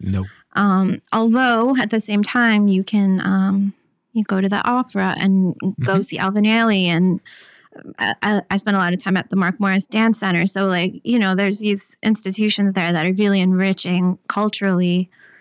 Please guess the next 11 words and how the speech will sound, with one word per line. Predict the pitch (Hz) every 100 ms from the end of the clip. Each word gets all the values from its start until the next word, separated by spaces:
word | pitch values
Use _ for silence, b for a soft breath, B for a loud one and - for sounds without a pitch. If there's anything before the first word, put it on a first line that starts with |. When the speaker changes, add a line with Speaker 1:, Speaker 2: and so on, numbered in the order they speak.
| b b _
Speaker 2:
That, | - 175 -
that's | 208 196
why | 190
you | 180
wanna | 180 170
be | 190 196 196
there. | - 202 214 196 _ _ _ _ _ _ -
But, | 196 -
Speaker 1:
Yeah. | 98 85 - -
Speaker 2:
um, | 202 190 196 202
but | 208